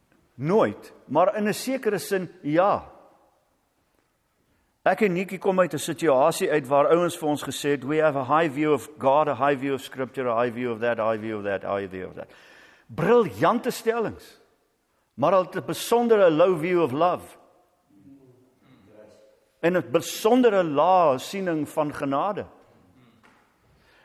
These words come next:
En dis roekeloos, broers, om so in die gemeente van die Here om te gaan. Nou, die verdediging van suiwer teologie kan slegs plaasvind wanneer eenders denkende gemeentes soos die mense van Berea opgetree het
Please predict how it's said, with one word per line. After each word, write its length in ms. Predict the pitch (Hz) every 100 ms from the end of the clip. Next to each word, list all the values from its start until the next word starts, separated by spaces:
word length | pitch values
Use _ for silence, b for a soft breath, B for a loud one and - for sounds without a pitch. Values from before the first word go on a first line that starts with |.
| b
En 180 | 196 156
dis 220 | 247 -
roekeloos, 840 | 113 123 262 - 240 123 110 98
broers, 340 | - 135 151 -
om 160 | 156
so 280 | - 202 202
in 140 | 175
die 100 | 165
gemeente 520 | 147 143 139 165 175 160
van 220 | 165 143
die 140 | 131
Here 140 | 147 156
om 220 | 147 143
te 100 | 143
gaan. 260 | - 98 - B B B B
Nou, 140 | 180
die 120 | 196
verdediging 680 | 180 190 127 233 302 269 233
van 180 | - 190
suiwer 420 | 160 208 214 196
teologie 440 | 160 180 165 185 175
kan 240 | - 160
slegs 600 | - - 170 190 277 -
plaasvind 720 | - 226 190 160 - 120 87 - B B B B -
wanneer 480 | 120 190 208 214 208
eenders 540 | 269 302 294 277 214 139 117
denkende 520 | 185 247 247 220 202
gemeentes 680 | 160 156 151 190 196 - 135
soos 140 | 165 135
die 120 | 160
mense 360 | 156 190 202 185
van 240 | - 160
Berea 380 | 143 139 160 226
opgetree 600 | 208 156 - 143 135 139
het 80 | 135